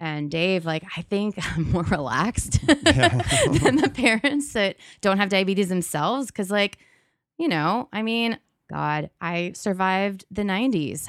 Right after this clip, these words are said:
Speaker 2: Right.
Speaker 1: and not having pumps or C G M with diabetes and didn't have perfect control. And that does not mean, like, Mason has, he has good control. Um, and his numbers are, are fine, right? Whenever we go to the endo, like, they're cool with it. But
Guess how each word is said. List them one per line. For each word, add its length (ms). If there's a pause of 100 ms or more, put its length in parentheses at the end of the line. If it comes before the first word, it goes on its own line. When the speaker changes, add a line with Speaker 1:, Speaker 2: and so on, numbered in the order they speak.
Speaker 2:
Right. 340
Speaker 1:
and 440
not 220
having 280
pumps 400
or 80
C 220
G 200
M 280
with 120
diabetes 540
and 260
didn't 180
have 220
perfect 380
control. 380
And 120
that 140
does 140
not 180
mean, 180
like, 240
Mason 520
has, 280 (340)
he 120
has 200
good 200
control. 420 (640)
Um, 640
and 100
his 140
numbers 340
are, 200
are 120
fine, 640
right? 320
Whenever 220
we 80
go 100
to 80
the 140
endo, 300
like, 200
they're 140
cool 280
with 180
it. 180
But 320